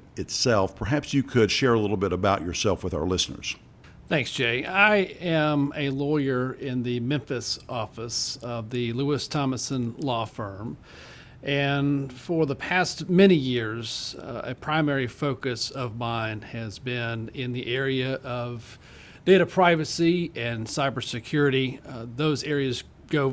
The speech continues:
Speaker 2: very much hand in hand. There are some distinctions between the two. But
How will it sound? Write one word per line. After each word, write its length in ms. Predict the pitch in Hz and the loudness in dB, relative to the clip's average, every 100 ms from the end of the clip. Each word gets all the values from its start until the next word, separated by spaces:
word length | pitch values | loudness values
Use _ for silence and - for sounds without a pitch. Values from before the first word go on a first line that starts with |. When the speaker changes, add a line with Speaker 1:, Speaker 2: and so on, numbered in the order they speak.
| 135 | 2
Speaker 2:
very 240 | 151 190 | 10 10
much 280 | 165 147 - | 10 6 4
hand 240 | 160 139 | 2 2
in 80 | 131 | 0
hand. 420 | 127 135 135 127 104 | -2 -2 -2 -4 -6
There 160 | 127 | -6
are 120 | 123 120 | -4 -4
some 440 | - 135 127 120 - - - - | -2 -2 -2 -6 -14 -20 -12 -2
distinctions 540 | 160 202 196 175 117 | 6 10 10 8 2
between 360 | 135 143 147 127 | 0 0 0 -2
the 60 | |
two. 380 | - 131 101 104 - - - - - | -2 -4 -4 -8 -14 -20 -18 -20 0
But 380 | 156 147 143 | 6 6 4